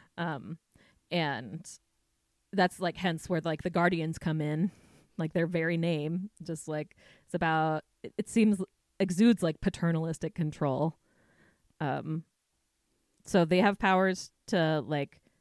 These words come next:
dampen the origins and their, what they can do with their earth magic.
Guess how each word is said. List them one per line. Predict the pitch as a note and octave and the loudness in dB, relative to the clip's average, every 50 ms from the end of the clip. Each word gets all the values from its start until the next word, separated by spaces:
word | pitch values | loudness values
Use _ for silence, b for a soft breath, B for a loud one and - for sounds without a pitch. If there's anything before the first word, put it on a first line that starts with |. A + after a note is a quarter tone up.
| _ _ _ | _ _ _
dampen | - D#3+ D3+ D3 F3 - A3 A#3 A3+ A#3 A#3+ A#3+ A3 - | -4 -4 -4 -4 -2 0 2 2 2 2 0 -2 -2 -2
the | A#3 | 0
origins | - - A#3 A#3 A#3 A3+ A3+ A#3+ A#3 A#3 A#3+ A#3+ A#3+ A3 - - - - _ _ _ _ _ _ _ _ | 2 2 4 4 2 2 2 0 0 0 0 -2 -4 -6 -10 -16 -20 -20 _ _ _ _ _ _ _ _
and | F#3+ F#3+ F#3+ F#3+ G3 F#3+ | 0 2 4 4 2 2
their, | F#3 G3 F#3+ G3 G3 G3 | 2 0 0 2 0 0
what | - G3+ F#3 | -2 -4 -2
they | G3 F#3+ | -2 -2
can | F#3+ - G3+ | -2 -2 -2
do | F#3 G3 G3+ | 0 0 0
with | G3+ - | 0 -2
their | F3+ E3 - | -4 -4 -2
earth | E3+ F3 F#3 - - | -2 -4 -2 -2 -2
magic. | G#3 G#3 G#3 - A3 A3 - | -2 -2 -2 -2 -4 -6 -8